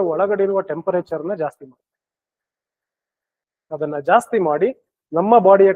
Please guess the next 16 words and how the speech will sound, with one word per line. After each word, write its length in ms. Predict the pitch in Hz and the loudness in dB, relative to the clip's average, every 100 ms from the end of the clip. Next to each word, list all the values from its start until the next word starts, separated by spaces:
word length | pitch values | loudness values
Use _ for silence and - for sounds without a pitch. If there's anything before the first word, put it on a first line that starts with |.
| 165 | -2
ಟೆಂಪರೇಚರ್ 520 | 175 180 175 175 160 | -4 -6 -6 -8 -8
ಗೆ 80 | 190 165 | -8 -2
ಬ್ಯಾಲೆನ್ಸ್ 360 | 160 190 185 - 151 | -2 -2 -6 -10 -16
ಮಾಡಿ, 220 | 135 180 190 - _ _ _ | -6 -6 -6 -10 _ _ _
so 60 | 156 147 | -10 -2
then, 140 | 226 226 247 - _ _ _ | 0 0 -8 -16 _ _ _
so 60 | 175 | -6
it 60 | 170 185 | -2 -2
will, 140 | 233 185 | -2 -4
the 60 | 160 147 | -6 0
blood 200 | 190 190 202 | 0 2 0
will 120 | 208 208 156 | -2 -4 -10
absorb 480 | 147 135 208 196 160 - _ _ _ _ | -12 0 4 4 2 -10 _ _ _ _
the 60 | 226 285 | -12 -12
oxygen. 400 | - _ 240 _ _ _ _ _ _ _ _ _ _ _ _ _ _ | -20 _ _ _ _ _ _ _ _ _ _ _ _ _ _ _ _
So 60 | _ | _